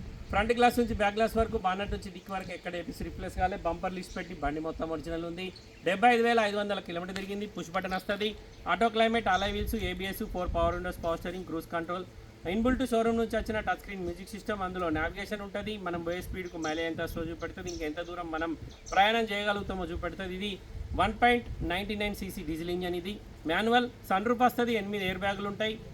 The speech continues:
క్రూజ్, వాయిస్ కమాండింగ్, అలాయ్ వీల్స్. ఇది టైప్ త్రీలో ఇదే లాస్ట్ బండి, ఆ, ఎక్స్వీ ఫైవ్ హండ్రెడ్లో. ఈ షేప్ తర్వాత ఎక్స్వీ సెవెన్ హండ్రెడ్ వచ్చింది. సిల్వర్ కలర్ డీజిల్ బండి, ఢిల్లీది, తెలంగాణ రిజిస్ట్రేషన్ అయిపోయింది.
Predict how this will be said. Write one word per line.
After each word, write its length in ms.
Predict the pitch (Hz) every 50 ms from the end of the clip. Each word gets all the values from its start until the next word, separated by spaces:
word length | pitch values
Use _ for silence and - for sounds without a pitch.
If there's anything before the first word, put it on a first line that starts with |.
| - - -
క్రూజ్, 240 | - 214 233 220 220
వాయిస్ 380 | 254 220 202 190 208 202 - 233
కమాండింగ్, 400 | 214 208 208 214 214 220 208 190
అలాయ్ 260 | 170 170 180 185 185
వీల్స్. 240 | 185 190 190 - 226
ఇది 200 | 208 180 196 196
టైప్ 380 | - 180 180 196 196 - -
త్రీలో 400 | 233 220 226 226 233 240 240 214 - - - - - - - - -
ఇదే 240 | 180 185 247 254
లాస్ట్ 340 | 240 220 208 214 220 - 240
బండి, 380 | 214 196 202 196 196 226 277 277 - - - - 170
ఆ, 120 | 160 160 160
ఎక్స్వీ 300 | 160 170 - - 214 208
ఫైవ్ 180 | - 190 180
హండ్రెడ్లో. 540 | 180 180 175 175 170 170 202 240 - - 175
ఈ 120 | 175 180 175
షేప్ 340 | - - - - - -
తర్వాత 340 | 190 185 185 185 180 175 -
ఎక్స్వీ 260 | 180 156 - - 175
సెవెన్ 300 | 160 - 160 143 151 156
హండ్రెడ్ 240 | 165 160 156 160 151
వచ్చింది. 440 | 151 151 - 175 170 175 185 196 202 - - - - - -
సిల్వర్ 280 | 233 233 247 269 262
కలర్ 280 | 240 247 247 247 269 240
డీజిల్ 300 | 196 196 190 214 247 226
బండి, 280 | 208 240 226 226 233
ఢిల్లీది, 460 | 208 180 185 196 202 202 196 233 240 - - - -
తెలంగాణ 400 | 175 175 180 185 190 190 185 180
రిజిస్ట్రేషన్ 540 | 160 160 156 170 180 - 190 180 - 185 175
అయిపోయింది. 460 | 175 170 180 180 180 185 202 214